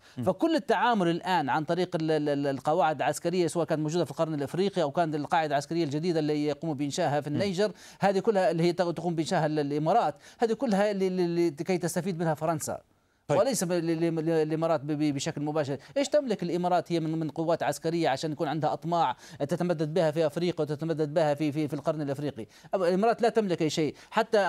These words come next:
Speaker 2: قواتها هي مر-، مرتزقة، ولكن الغطاء السياسي اللي تقدم فيه فرنسا للإمارات، ال-،
Speaker 1: مم.
Speaker 2: ال-، الحماية الفرنسية لدولة الإمارات سواء كانت سياسيًا أو كانت، أو كانت أمنيًا،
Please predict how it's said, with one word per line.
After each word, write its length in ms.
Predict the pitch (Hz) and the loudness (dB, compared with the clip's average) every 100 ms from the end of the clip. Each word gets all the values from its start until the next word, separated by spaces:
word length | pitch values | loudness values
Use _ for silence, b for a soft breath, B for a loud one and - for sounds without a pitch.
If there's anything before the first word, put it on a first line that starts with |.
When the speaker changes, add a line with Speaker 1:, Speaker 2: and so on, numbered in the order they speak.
| 160 | 0
Speaker 2:
قواتها 320 | 196 220 208 | 0 2 2
هي 140 | 190 190 | 0 2
مر-، 180 | 180 185 | 0 0
مرتزقة، 600 | 170 196 160 156 110 - B B | 0 0 0 -2 -4 -6 B B
ولكن 420 | 151 214 226 208 | 2 4 2 0
الغطاء 320 | 180 175 285 | 0 2 2
السياسي 340 | 262 - 233 190 | 2 2 0 0
اللي 100 | 185 | -2
تقدم 340 | - 165 165 | -2 0 -2
فيه 120 | 156 | 0
فرنسا 560 | 156 160 170 156 160 185 B 135 | -2 0 -2 -2 -2 -2 B -6
للإمارات، 580 | 147 165 165 147 180 202 - B B 151 | -4 -2 0 2 2 0 -8 B B 0
ال-، 120 | 165 | 2
Speaker 1:
مم. 80 | 165 | 2
Speaker 2:
ال-، 340 | 160 147 165 | 2 2 0
الحماية 560 | 165 165 190 220 269 226 | 0 0 2 2 4 2
الفرنسية 580 | - 190 175 226 202 | 2 -2 -2 0 0
لدولة 380 | 160 160 196 165 175 | 2 2 2 2 0
الإمارات 300 | 170 175 160 | 0 0 0
سواء 120 | 160 | -2
كانت 200 | 175 151 | -2 -2
سياسيًا 520 | 175 165 - 185 170 135 | -2 -2 -2 -2 -2 0
أو 120 | 147 | 0
كانت، 300 | 165 156 156 | -2 -2 -2
أو 260 | 139 147 | 0 0
كانت 260 | 143 170 151 | 0 -2 -2
أمنيًا، 440 | 160 175 220 226 | -2 0 0 0